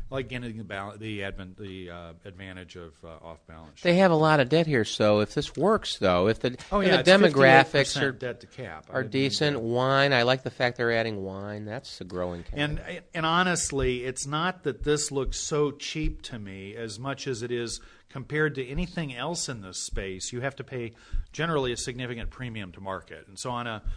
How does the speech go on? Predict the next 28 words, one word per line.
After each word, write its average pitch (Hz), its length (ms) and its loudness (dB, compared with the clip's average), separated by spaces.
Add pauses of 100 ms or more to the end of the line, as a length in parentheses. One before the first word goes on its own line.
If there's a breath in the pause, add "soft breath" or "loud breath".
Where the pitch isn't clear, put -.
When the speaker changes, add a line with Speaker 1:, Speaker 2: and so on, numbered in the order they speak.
(160 soft breath)
Speaker 1:
I'm 135 200 -4
buying 151 480 0
the, 127 240 -2
uh, 120 160 -2
I'm 120 160 -6
buying 151 440 -2
the 127 280 -4 (280 soft breath)
less 143 380 0
favored, 131 720 2 (400 soft breath)
um, 120 420 -4 (200)
beat 143 200 -2
up 143 280 2
some 139 400 -4
because 127 420 -4
of 123 160 -4
some 123 280 -4
missed 127 280 -6
short-term 131 580 -6
numbers, 123 380 -6
as 113 140 -10
Wall 120 180 -2
Street 120 260 -8
likes 110 260 -10
to 120 120 -14
do. 110 300 -8 (320 soft breath)
I 123 80 -2
smell 147 360 0
value. 113 720 -2